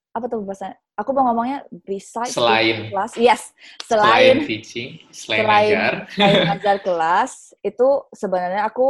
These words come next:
Speaker 1: handle so many things. Eh, aku
Speaker 2: Hmm.
Speaker 1: handle ke eventnya. Jadi eventnya tuh, kalau misalnya ada event, aku handle. Terus kalau misalnya ada project-project,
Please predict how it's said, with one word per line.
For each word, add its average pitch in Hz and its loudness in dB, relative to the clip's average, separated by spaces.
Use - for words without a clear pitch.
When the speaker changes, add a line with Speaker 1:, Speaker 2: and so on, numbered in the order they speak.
Speaker 1:
handle 180 0
so 196 -6
many 180 -6
things. 170 -12
Eh, 175 0
aku 135 -4
Speaker 2:
Hmm. 262 0
Speaker 1:
handle 196 2
ke 180 0
eventnya. 185 -4
Jadi 180 -6
eventnya 175 -6
tuh, 208 -6
kalau 190 2
misalnya 180 0
ada - -2
event, 180 0
aku - -6
handle. 170 -2
Terus 202 -6
kalau 196 2
misalnya 185 -2
ada 175 -2
project-project, 175 -4